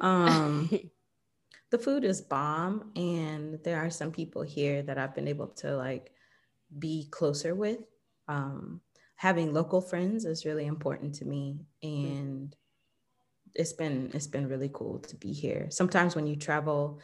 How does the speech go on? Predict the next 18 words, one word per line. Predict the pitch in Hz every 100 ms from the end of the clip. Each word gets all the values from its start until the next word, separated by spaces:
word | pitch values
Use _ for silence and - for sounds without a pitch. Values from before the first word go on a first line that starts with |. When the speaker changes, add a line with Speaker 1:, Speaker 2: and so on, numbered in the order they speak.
| - -
Speaker 1:
you | 156 165 151 147 139 -
fall | - 151 156
in | 151
love | 147 151
with | 156
people, | 170 147 160 165 170
and | 156 143
it's | 147 147
like, | 139 143 -
"Oh, | 190 190 175 165 156
but | 156 151 151 -
you're | 156 160
leaving | 165 170 165 147 139 139
next | 123 -
month." | - - - -
<laughs> | 294 285 - -
Speaker 2:
Uh. | 233 262 175 170 175 175 165
Speaker 1:
Or, | - 175 180 175 165 160 156